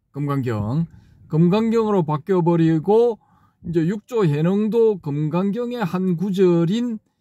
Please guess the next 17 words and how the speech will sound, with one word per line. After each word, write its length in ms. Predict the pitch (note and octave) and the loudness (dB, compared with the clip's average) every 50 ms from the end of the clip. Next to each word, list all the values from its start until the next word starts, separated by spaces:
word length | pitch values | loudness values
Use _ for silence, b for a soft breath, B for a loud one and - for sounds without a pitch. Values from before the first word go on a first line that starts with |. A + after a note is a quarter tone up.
| _ _ _ _ _ | _ _ _ _ _
이 180 | - D3+ D3+ - - | -8 -6 -6 -6 -4
억무소주 960 | - D3+ D3+ D#3 D#3+ F3+ G#3+ B3 C4+ C#4 A3 - A3+ C4 A3+ B3 A3 F3+ D#3+ D#3+ D#3 | -4 0 2 4 4 4 4 2 0 -2 -4 -6 -6 -6 -4 0 0 2 2 0 -2
이생기심, 880 | - C#3 C3+ A#2 C3+ C#3+ C#3+ C#3 C3 A#2 - - A#2 G2+ F#2+ F2+ G2 - _ _ _ _ _ _ _ _ _ _ _ _ _ _ _ _ _ | -6 -8 -6 -4 -2 -2 -2 -2 -4 -4 -6 -6 -6 -6 -6 -8 -10 -14 _ _ _ _ _ _ _ _ _ _ _ _ _ _ _ _ _
이 400 | D3 C3 B2+ B2 B2 A#2+ A#2+ A#2 A#2 | -6 -4 -2 -2 -2 -2 -2 -2 0
남욱군 520 | B2 C3 C#3 D3+ E3+ E3+ - G3 F#3+ F3 | 0 0 2 2 2 2 0 0 2 2
시절에 720 | D#3+ - - G3 D#3 D3 B2+ A#2+ A2 A2 A2+ A#2+ C3+ F3 - | 2 0 -4 -6 -6 -6 -6 -6 -6 -6 -6 -4 -4 -4 -4
이 160 | - A3+ B3 | -6 -8 -12
구절을 480 | A#3+ - C4+ C#4 B3+ C#4 B3 A#3 F#3 E3+ | -12 -10 -10 -6 -6 -2 0 0 0 0
딱 160 | G#3 E3+ - - _ | -4 -8 -8 -10 _
듣고, 840 | - F#3+ F#3 - _ _ _ _ G3+ G#3 G#3+ A#3 B3 B3 A3 - - | -4 -4 -4 -4 _ _ _ _ 0 2 4 4 2 2 -2 -4 -6
어, 260 | - E3+ E3 D#3 D3 C#3+ | -4 -2 0 0 0 0
뭔가 640 | C#3 D3 D#3+ F3 F3 E3 D#3 D3 C#3+ C#3 C3+ C3+ B2+ | 0 0 0 0 0 0 -2 -4 -4 -4 -4 -6 -6
이제 220 | C3 C3 A#2 C3 B2+ A#2 A2+ A2 A2+ A#2+ C3 C#3+ D3+ | -6 -8 -6 -6 -6 -6 -6 -6 -6 -6 -4 -4 -4
느낌이 1300 | D3+ C#3 D3 D3+ C3+ - - C#3+ C3 B2+ B2+ B2+ B2+ B2 B2 B2 B2 A#2+ A#2 A#2+ C3 C#3+ D3 B2+ A#2+ G#2 - _ - - | -4 -4 -4 -6 -6 -8 -10 -8 -6 -4 -4 -4 -4 -4 -4 -2 -2 -2 -2 -2 -4 -4 -4 -4 -6 -6 -10 _ -20 -12
딱 160 | - C#3+ C#3 - _ _ | -10 -10 -10 -10 _ _
온 220 | D3+ C#3+ C3+ C3 | -6 -4 -2 0
거죠. 560 | B2 D3+ C#3+ A#2+ B2 A2 G#2+ A2+ C3 D#3 D#3+ | 0 0 0 0 -4 -4 -4 -2 -2 -2 -2